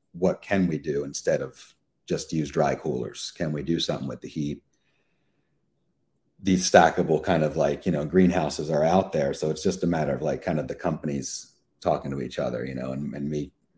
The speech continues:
not necessarily me or others or whoever, you know, this is the free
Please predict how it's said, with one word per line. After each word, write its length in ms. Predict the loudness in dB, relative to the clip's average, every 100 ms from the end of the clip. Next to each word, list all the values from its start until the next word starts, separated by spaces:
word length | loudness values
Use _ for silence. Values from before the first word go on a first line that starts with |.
| _
not 140 | -4 -4
necessarily 460 | -2 -4 -4 -4
me 280 | -2 -2 0
or 240 | 0 0 2
others 380 | 2 2 0
or 100 | 0
whoever, 400 | 0 2 2 2
you 80 | 0
know, 140 | -2 -2
this 160 | -4
is 100 | -8
the 100 | -12
free 300 | -10 -8 -8